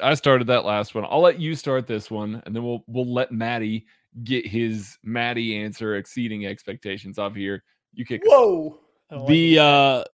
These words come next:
Speaker 3: the sky is the limit for the guy that's exceeding expectations for me, and I genuinely hope this is where Matthew was wanting to go. But, um, early, early indications and, and, and what we've seen out of Sky Moore have been fantastic.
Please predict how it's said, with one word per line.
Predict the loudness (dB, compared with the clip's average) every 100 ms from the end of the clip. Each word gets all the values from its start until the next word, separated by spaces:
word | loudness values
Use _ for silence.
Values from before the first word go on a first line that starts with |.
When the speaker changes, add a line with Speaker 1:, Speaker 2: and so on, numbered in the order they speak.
| _
Speaker 3:
the | -6 -4
sky | -4 -8 -8 -4 -2 -2
is | -4 -8
the | -8
limit | -6 -8 -10 -18 _ _ _ _
for | -16
the | -14 -10
guy | -6 -6 -6
that's | -8 -12
exceeding | -16 -14 -14 -12 -12
expectations | -16 -18 -16 -18 -14 -14 -14 -16 -20 -20
for | -20
me, | -18
and | -16
I | -16 -18 -18
genuinely | -12 -8 -4 -2 -4 -8 -14 -16 -18
hope | -18 -18 -20 _
this | -18 -16
is | -16
where | -16 -16
Matthew | -18 -20 -20 -20
was | -18
wanting | -16 -16 -14
to | -14
go. | -16 -18 -14
But, | -14 -14 _ _ _ _
um, | 2 4 4 -2 _
early, | 4 6 6 6 2 0 -4
early | 2 4 6 4
indications | 2 -4 -2 -2 -2 -6 -12 -12
and, | -12 -12
and, | -12 -12
and | -12 -8 -6
what | -4
we've | -4 -6
seen | -6 -6
out | -6 -6
of | -8
Sky | -8 -4 -4
Moore | -6 -6 -8
have | -8
been | -12 -14
fantastic. | -18 -20 -18 -18 -20 -20